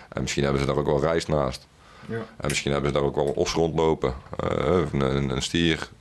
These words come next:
Speaker 1: eh, die daar, eh, de grond bewerkt in plaats van dat ze met een tractor, eh, de, de, de boel, eh, de, de fossiele brandstof lopen te verstoken.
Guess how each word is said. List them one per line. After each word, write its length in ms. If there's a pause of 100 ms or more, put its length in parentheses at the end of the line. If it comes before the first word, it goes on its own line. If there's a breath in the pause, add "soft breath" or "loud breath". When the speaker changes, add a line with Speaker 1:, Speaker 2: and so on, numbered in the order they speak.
Speaker 1:
eh, 180
die 120
daar, 300
eh, 560 (720 loud breath)
de 100
grond 200
bewerkt 440
in 100
plaats 300
van 100
dat 120
ze 80
met 140
een 120
tractor, 400
eh, 140
de, 560 (280)
de, 180
de 120
boel, 560
eh, 220
de, 100
de 140
fossiele 380
brandstof 380
lopen 200
te 80
verstoken. 480